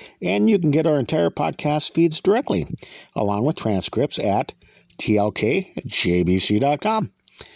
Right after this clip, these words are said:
Or I suppose that you could find us somewhere up here in the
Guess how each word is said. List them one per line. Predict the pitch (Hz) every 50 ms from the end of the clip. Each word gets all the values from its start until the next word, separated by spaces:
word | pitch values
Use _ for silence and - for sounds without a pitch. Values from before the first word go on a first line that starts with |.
| - - - - _ _ _ _ -
Or | - 233 285
I |
suppose | 262 - - - 104 101 87
that | 98 85 -
you | -
could | - - -
find | 113 113 110 104
us | 101 -
somewhere | - 208 247 269 226 147
up | 98 - - -
here | 85 98
in | 147 226 110 82
the | 80 71 71